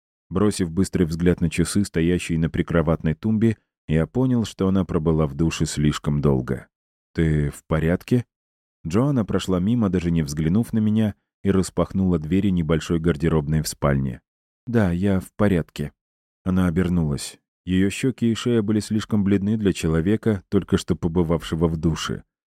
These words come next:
а глаза, наоборот, были красными. Черт, она плакала. Я молча наблюдал за тем, как она скидывает полотенце, достает хлопковые черные трусики, футболку с эмблемой патриотов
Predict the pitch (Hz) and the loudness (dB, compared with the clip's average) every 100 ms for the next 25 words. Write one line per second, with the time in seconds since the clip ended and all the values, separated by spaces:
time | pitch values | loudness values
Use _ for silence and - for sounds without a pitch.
0 | _ 87 82 85 78 92 87 78 78 80 | _ -4 0 0 2 2 2 0 0 0
1 | 69 76 73 - 76 - 65 57 - - | 0 -2 -2 0 0 0 -4 -6 -8 -18
2 | _ _ _ _ _ - 90 78 67 - | _ _ _ _ _ -2 0 0 -2 -6
3 | 71 82 101 - 76 82 101 - 62 50 | -2 0 0 -2 -2 0 0 -4 -6 -8
4 | - _ _ _ _ _ - 78 85 123 | -16 _ _ _ _ _ -4 0 2 2
5 | 107 104 101 101 101 101 90 85 101 92 | 0 0 0 0 2 2 0 0 0 0
6 | - 85 80 - 80 78 76 - 76 73 | 0 0 0 -2 0 0 0 0 -2 0
7 | 101 107 - 95 - _ _ 95 - 151 | 0 0 0 -2 -4 _ _ -4 -2 0
8 | 139 - 101 101 - 80 82 - 87 73 | 0 -2 -2 -2 -2 0 0 2 0 0
9 | 76 - 104 104 90 - 85 - _ _ | -2 0 0 0 -2 -2 -4 -4 _ _
10 | - 92 76 92 107 101 - 95 92 95 | -4 -2 4 4 4 0 0 2 2 2
11 | 92 - - 92 92 92 87 - | 0 -2 -2 0 0 0 -4 -8